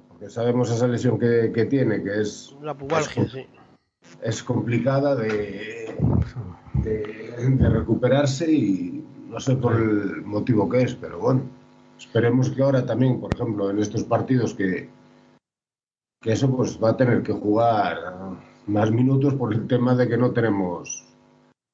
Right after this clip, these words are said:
Speaker 1: no tenemos gente.
Speaker 2: De que tenemos ocho tíos, básicamente, o sea,
Speaker 1: Por
Speaker 2: al
Speaker 1: ejemplo,
Speaker 2: final
Speaker 1: pa mañana,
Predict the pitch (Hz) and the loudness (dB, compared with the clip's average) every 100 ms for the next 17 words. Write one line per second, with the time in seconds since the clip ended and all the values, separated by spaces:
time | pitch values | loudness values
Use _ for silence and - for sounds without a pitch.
0 | - 127 135 123 101 - 143 123 - - | -2 0 2 2 0 0 0 0 -2 -2
1 | 135 135 160 214 214 196 180 156 156 180 | 0 2 2 2 0 -2 -4 -4 -2 -2
2 | 139 135 143 151 156 143 143 165 165 - | -2 -6 -8 -6 -4 2 4 2 -4 -12
3 | 113 127 143 110 110 104 127 131 127 131 | -16 -12 -10 -6 -2 0 2 0 0 0
4 | 123 127 - 147 156 | 0 -2 0 0 0